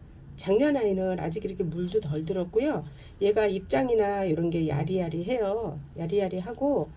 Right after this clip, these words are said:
이게 이제 많이 굳어졌다는 생각은 덜 들죠. 근데 농장에서 바로 나이, 나온 아이보다는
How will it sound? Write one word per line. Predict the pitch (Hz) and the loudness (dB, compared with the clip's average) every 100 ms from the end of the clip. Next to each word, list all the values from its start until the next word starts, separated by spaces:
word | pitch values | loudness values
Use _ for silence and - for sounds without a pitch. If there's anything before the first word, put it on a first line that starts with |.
| - - - | -16 -20 -8
이게 | 196 208 | -4 0
이제 | 233 196 | 0 0
많이 | 185 156 214 233 220 | -2 0 0 0 -4
굳어졌다는 | - 190 254 277 269 233 208 196 190 | -6 2 4 4 2 2 2 2 0
생각은 | 196 294 294 262 214 208 202 196 | 0 0 0 2 2 2 0 -4
덜 | - 196 214 | -2 0 2
들죠. | 208 190 170 185 381 440 - - - - | 4 2 0 -2 -2 -6 -16 -18 -18 -12
근데 | - 233 262 262 - - - | -6 2 4 4 -2 -18 0
농장에서 | 196 226 302 302 277 | 4 8 8 6 2
바로 | - 196 240 | 0 -2 0
나이, | 180 180 226 247 247 | 0 4 4 4 -4
나온 | 220 175 151 202 226 | -4 0 4 4 4
아이보다는 | 147 160 196 196 202 233 330 - | 2 0 2 2 2 4 2 0